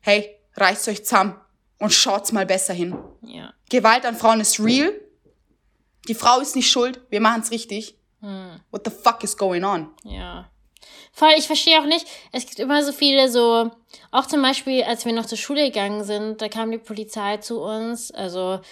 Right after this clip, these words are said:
Speaker 2: in jede Stufe und haben uns erklärt, wie wir uns verteidigen sollen, wenn uns zum Beispiel irgendein Mann in die Toilette ziehen will oder wenn irgendein Erwachsener uns was tun will und so. Aber es kam nie ein Polizist in die Schule und hat mal erzählt oder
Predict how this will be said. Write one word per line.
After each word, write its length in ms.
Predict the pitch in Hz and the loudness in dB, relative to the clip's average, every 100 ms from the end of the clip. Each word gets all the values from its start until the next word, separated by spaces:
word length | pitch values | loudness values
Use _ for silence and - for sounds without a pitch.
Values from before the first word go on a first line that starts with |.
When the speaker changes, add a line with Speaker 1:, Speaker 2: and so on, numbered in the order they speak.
| - _ | -20 _
Speaker 2:
in 160 | 202 196 | -8 -2
jede 460 | 196 202 196 190 - | 0 0 0 -2 -4
Stufe 800 | - - 233 247 - 240 247 254 - - - | -12 -8 -6 -4 -2 -2 0 -2 -10 -20 -16
und 220 | - 214 208 | -6 -4 -2
haben 200 | 214 220 | -2 0
uns 120 | 220 | -2
erklärt, 360 | 214 214 214 214 | -4 -2 -2 0
wie 100 | 214 | -2
wir 140 | 208 | -2
uns 140 | 202 196 | -2 -6
verteidigen 640 | 208 202 202 208 220 208 | -8 -4 0 0 0 -4
sollen, 440 | 196 185 185 190 | -4 -4 -4 -6
wenn 400 | 185 185 185 185 - | -4 -4 -4 -8 -12
uns 180 | 190 - | -14 -8
zum 120 | 202 | -6
Beispiel 340 | 185 190 202 | -6 -6 -8
irgendein 360 | 175 190 190 190 | -8 -8 -10 -10
Mann 180 | 180 190 | -8 -8
in 60 | 190 | -10
die 100 | 180 | -12
Toilette 420 | - 190 190 185 | -10 -10 -10 -12
ziehen 380 | - 185 170 170 | -12 -12 -12 -12
will 320 | 170 170 170 - - - | -10 -10 -12 -16 -20 -10
oder 240 | 190 180 | -8 -8
wenn 100 | 180 | -6
irgendein 300 | 190 185 180 | -6 -6 -8
Erwachsener 500 | 175 180 180 190 170 | -8 -8 -10 -10 -10
uns 160 | 170 - | -14 -16
was 140 | 170 | -16
tun 300 | - 269 254 | -8 -4 -2
will 140 | 196 180 | -2 -6
und 160 | 170 | -10
so. 260 | 165 175 190 - _ - - _ | -10 -10 -10 -14 _ -20 -20 _
Aber 300 | 226 262 277 | 4 6 6
es 120 | - | 2
kam 240 | - 285 285 | -2 0 2
nie 180 | 359 392 | 2 0
ein 100 | 359 | 0
Polizist 600 | 302 302 302 311 311 - | -2 -2 -2 -6 -6 -4
in 100 | 269 | -2
die 80 | 269 | -2
Schule 500 | - 294 285 277 277 | -2 -2 2 2 2
und 160 | 247 | -2
hat 160 | 247 254 - 240 | -4 -8 -10 -4
mal 220 | 240 233 | -2 -2
erzählt 640 | - 220 - 262 269 277 | -2 -6 -2 0 2 2
oder 200 | 240 220 | 0 -2